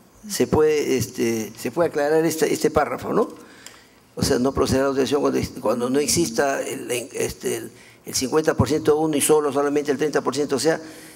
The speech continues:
lo que se ha dicho, eh, por intermedio suyo, señor alcalde, que la funcionaria aclare esto nomás, simplemente.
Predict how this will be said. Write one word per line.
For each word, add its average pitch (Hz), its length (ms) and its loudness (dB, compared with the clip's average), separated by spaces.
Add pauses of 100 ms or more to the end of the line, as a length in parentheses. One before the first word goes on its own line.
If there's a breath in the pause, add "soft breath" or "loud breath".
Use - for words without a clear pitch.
lo 131 140 0
que 135 120 0
se 175 140 2
ha 180 60 4
dicho, 226 440 2 (840)
eh, 123 460 -6
por 143 140 2
intermedio 156 440 4
suyo, 175 760 2
señor 147 160 2
alcalde, 165 500 0 (480 loud breath)
que 117 120 -2
la 131 100 4
funcionaria 156 640 2 (100)
aclare 330 380 2
esto - 180 0
nomás, 269 300 0
simplemente. 165 640 -6